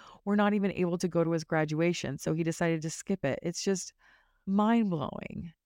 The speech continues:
And Gina says she had a charity event that she already knew about a year beforehand. But you knew about your son's graduation eighteen years beforehand. That, like, what? That's what I don't understand. It's just these, the parenting on some of this.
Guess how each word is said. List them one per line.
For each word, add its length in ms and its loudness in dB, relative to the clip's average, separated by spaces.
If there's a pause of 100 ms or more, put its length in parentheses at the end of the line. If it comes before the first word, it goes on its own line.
(220)
And 360 0
Gina 240 2
says 240 4
she 100 -2
had 100 4
a 60 2
charity 380 2
event 280 0
that 120 -4
she 140 -2
already 160 2
knew 100 -2
about 240 0
a 80 -2
year 160 0
beforehand. 680 0 (280)
But 100 0
you 120 4
knew 120 4
about 240 4
your 100 2
son's 240 0
graduation 760 2
eighteen 440 0
years 220 2
beforehand. 640 2
That, 320 2
like, 280 2 (520)
what? 840 -2 (720)
That's 180 0
what 80 4
I 80 6
don't 240 2
understand. 600 0
It's 140 -4
just 240 -4
these, 260 -2 (200)
the 140 -2
parenting 600 2 (100)
on 160 0
some 160 0
of 140 0
this. 340 0